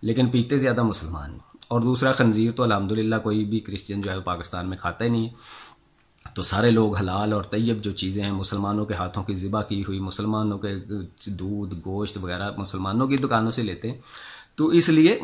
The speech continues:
एक दूसरे के साथ खाना पीना, चाय वगैरह पीना, तो ये दावत देना, दावत कबूल करना,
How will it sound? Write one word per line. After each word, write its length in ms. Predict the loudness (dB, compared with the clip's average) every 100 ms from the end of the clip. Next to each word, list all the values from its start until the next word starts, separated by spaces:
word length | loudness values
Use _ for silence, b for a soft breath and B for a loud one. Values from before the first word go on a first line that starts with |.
| 0
एक 260 | 2 4 4
दूसरे 360 | 2 2 2 2
के 100 | 2
साथ 220 | 2 0
खाना 400 | 0 0 2 0
पीना, 400 | -2 -2 0 0
चाय 280 | 0 -2 -2
वगैरह 260 | -4 -6
पीना, 420 | -6 -6 -4 -4 -8 b b b -2
तो 60 | 2
ये 160 | 2
दावत 360 | 4 2 4 2
देना, 360 | 0 2 2
दावत 360 | 2 0 -2 -4
कबूल 300 | -6 -2 -2
करना, 340 | -2 -4 -6